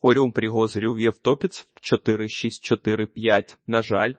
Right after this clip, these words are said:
на прилавках наших магазинів капуста кольрабі залишається дуже нечастим гостем. Але все більше споживачів хочуть познайомитися ближче з цим овочем. Дійсно, володіючи цілим набором лікувальних властивостей, а також масою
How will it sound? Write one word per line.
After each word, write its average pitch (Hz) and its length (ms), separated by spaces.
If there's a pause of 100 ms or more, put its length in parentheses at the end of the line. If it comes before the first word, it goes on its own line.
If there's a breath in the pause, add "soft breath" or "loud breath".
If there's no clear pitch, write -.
(160)
на 113 120
прилавках 131 680
наших 104 440
магазинів 107 600
капуста - 500
кольрабі 139 540
залишається 98 840
дуже 123 360
нечастим 120 640
гостем. 98 520 (200)
Але 127 220
все 220 260
більше 120 340
споживачів 107 720
хочуть - 500
познайомитися 120 840
ближче 123 520
з - 100
цим 143 320
овочем. 98 560 (220)
Дійсно, 107 580 (160)
володіючи 120 720
цілим 196 420
набором 113 460
лікувальних 110 640
властивостей, 113 840 (200)
а 107 100
також 113 440
масою 107 540